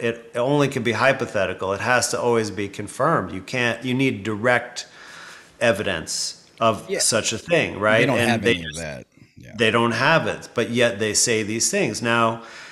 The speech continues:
Speaker 1: you can also talk about, um, the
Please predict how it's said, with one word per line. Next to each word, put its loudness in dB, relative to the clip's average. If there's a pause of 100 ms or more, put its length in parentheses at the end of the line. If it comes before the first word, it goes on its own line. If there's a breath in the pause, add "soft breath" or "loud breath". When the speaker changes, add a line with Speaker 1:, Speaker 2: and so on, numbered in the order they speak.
(120)
Speaker 1:
you 0
can 2
also 6
talk 2
about, 4 (200)
um, 2 (200)
the 0